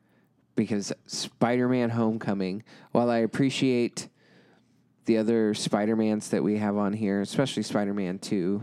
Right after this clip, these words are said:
uh, being a one seed, um, Spider-Man Homecoming slides right in that second slot of Spider-Mans for me. Um, and I love that character much more than I do, um,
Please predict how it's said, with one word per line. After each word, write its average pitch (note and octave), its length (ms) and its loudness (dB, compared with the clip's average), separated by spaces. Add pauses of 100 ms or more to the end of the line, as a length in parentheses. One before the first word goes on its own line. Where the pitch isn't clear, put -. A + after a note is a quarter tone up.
(140)
uh, F#2+ 220 -4 (220)
being G#2+ 280 0
a E2+ 100 0
one G#2 300 0
seed, F#2 340 -4 (440)
um, E2 460 -2 (560)
Spider-Man A2+ 600 0
Homecoming G#2 600 -2
slides F#2 380 -4
right G2 180 0
in G2+ 180 -2
that F2+ 280 -4 (460)
second A2 440 -2
slot G2+ 380 0
of F#2 100 0
Spider-Mans F#2 840 -2
for F2+ 180 0
me. G#1 360 -10 (480)
Um, D#2 380 -8
and A2 140 -2
I A#2+ 60 2
love A#2 280 2
that G2+ 220 0
character G#2+ 440 2
much D3 320 2
more A2+ 240 2
than G2 160 0
I E2+ 80 0
do, F2 480 0 (520)
um, F2 460 -4